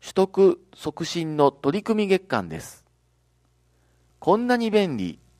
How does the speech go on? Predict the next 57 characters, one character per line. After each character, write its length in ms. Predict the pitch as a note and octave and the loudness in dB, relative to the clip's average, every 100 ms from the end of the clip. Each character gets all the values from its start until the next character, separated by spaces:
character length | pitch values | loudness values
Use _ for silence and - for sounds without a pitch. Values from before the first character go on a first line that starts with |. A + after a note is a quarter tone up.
| _ _ | _ _
マ 200 | - D3+ | -2 -2
イ 60 | A3 | 0
ナ 160 | A3+ A3 | 0 0
ン 80 | |
バ 200 | G3 G3 | 4 2
ー 20 | F#3+ | 4
カ 180 | F#3 | 0
ー 20 | D3 | 4
ド 100 | G#2+ | 2
を 80 | G2 | 0
作 160 | - | -8
り 120 | A#2+ B2+ | -6 -4
ま 100 | A#2 | -2
し 80 | A2 | 2
ょ 220 | F2 - | 2 0
う。 40 | _ _ _ _ _ _ _ _ _ _ _ _ _ _ _ | _ _ _ _ _ _ _ _ _ _ _ _ _ _ _
公 220 | F3 A3 | 4 4
的 300 | A3+ A3 G3+ | 2 -10 -2
な 200 | G3 F3+ | 2 2
本 320 | - D#3+ G3 A3 | -2 -4 -4 -4
人 160 | G#3+ | -6
確 240 | G#3 G3+ G3 | -6 -8 -8
認 200 | G3 F#3 | -8 -6
書 140 | F#3+ | -2
類 160 | E3+ C#3+ | -2 -2
と 120 | C3+ | -6
し 100 | - | -4
て 100 | F3 | -6
利 140 | A2+ | -2
用 180 | G#2 F#2+ | 0 0
で 100 | F2+ | -4
き 120 | - | -10
ま 160 | E2+ E2+ | -10 -10
す。 180 | - _ _ _ _ _ _ _ _ _ _ _ _ _ | -14 _ _ _ _ _ _ _ _ _ _ _ _ _
免 220 | C#3+ G#3 | -6 -4
許 140 | A#3+ | -4
証 160 | A3+ F3+ | 2 4
を 80 | B2 | 4
返 280 | A2 C3+ C#3+ | 2 -6 -2
納 200 | C#3 C3+ | -2 -2
し 60 | |
て 100 | B2+ | -6
も、 300 | G#2+ F2 - _ _ _ _ _ | -4 -4 -6 _ _ _ _ _
本 240 | - F3+ A3+ | -10 -8 -6
人 220 | A#3 A#3 | -8 -4
確 240 | A#3 A3 | -6 -4
認 220 | E3+ C#3 A#2+ | -6 -4 0
は 200 | A2+ A2+ | 0 -2
こ 100 | - | -4
れ 120 | D#3+ G3 | 0 0
一 180 | F#3+ | -2
枚 240 | F#3 E3+ D#3+ | -4 -2 2
で 140 | G3+ | 4
オ 160 | D#3 C#3 | 6 4
ー 40 | |
ケ 280 | - E2 | 2 -6
ー。 20 | - | -8